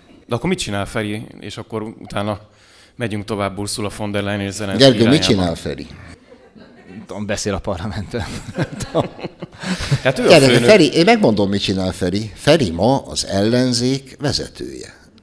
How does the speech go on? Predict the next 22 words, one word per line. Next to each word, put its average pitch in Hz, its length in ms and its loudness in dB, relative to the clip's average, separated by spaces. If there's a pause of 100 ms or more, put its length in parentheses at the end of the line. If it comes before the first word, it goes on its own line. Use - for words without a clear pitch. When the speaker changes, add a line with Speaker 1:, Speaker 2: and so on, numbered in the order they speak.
Speaker 2:
A 85 100 -8
legerősebb 113 800 0
ellenzéki 92 680 -4
Speaker 3:
Kamara 92 220 -2
Speaker 2:
pártot 92 140 -2 (160)
Speaker 3:
háttérben. 98 120 2
Speaker 2:
vezeti. 85 360 -4
Speaker 3:
Nem 87 240 -14
tudom. - 560 -12 (160)
Speaker 2:
Feri 120 460 6
ma, 135 360 2 (840)
és 107 280 -2
ennél 135 360 6
nagyobb 127 300 4
tragédiája 123 880 6
ennek 117 260 4
az 113 100 2
ellenzéknek 113 680 4
nem 120 160 2
is 92 140 -2
nagyon 104 360 -2
lehetne. 101 640 -4